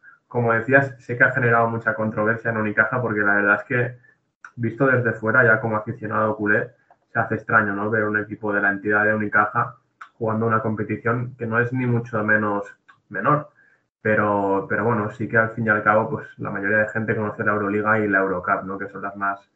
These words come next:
dijéramos, conocidas históricamente. Y luego, pues esta com-, esta competición alternativa, que en estos últimos años ha ido ganando Tenerife, si mal no recuerdo, perdón, eh, Burgos, si mal no recuerdo. Eh, habrá que ver este año cómo se,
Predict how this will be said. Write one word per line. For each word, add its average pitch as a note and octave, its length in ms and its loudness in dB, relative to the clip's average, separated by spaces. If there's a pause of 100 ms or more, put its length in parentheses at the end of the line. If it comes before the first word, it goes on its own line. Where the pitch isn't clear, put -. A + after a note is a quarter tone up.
(200)
dijéramos, G2+ 480 -8
conocidas G#2 480 -6
históricamente. G#2+ 840 2 (600)
Y F2+ 60 -6
luego, G#2+ 180 0
pues G#2+ 160 -6
esta A2+ 220 -4
com-, A#2 300 -6
esta A#2 220 -6
competición G#2+ 360 -2
alternativa, A2 600 2
que G2+ 140 -4
en F#2+ 80 -4
estos G#2+ 240 -8
últimos G#2 340 -6
años G#2+ 220 -4
ha G#2+ 60 0
ido G2+ 160 -2
ganando G2+ 560 -2 (520)
Tenerife, G#2+ 600 0
si A2 100 -8
mal G#2 180 -2
no G#2+ 100 -2
recuerdo, B2 540 0
perdón, G#2+ 360 2
eh, F#2+ 200 0
Burgos, A#2+ 380 2
si A2 80 -12
mal G#2 160 -4
no G#2 80 -6
recuerdo. A#2 540 0 (720)
Eh, A#2 560 4 (220)
habrá A#2+ 280 4
que D3 80 6
ver D3 140 6
este - 200 -2
año B2 220 2
cómo A2 240 -2
se, A2 180 -8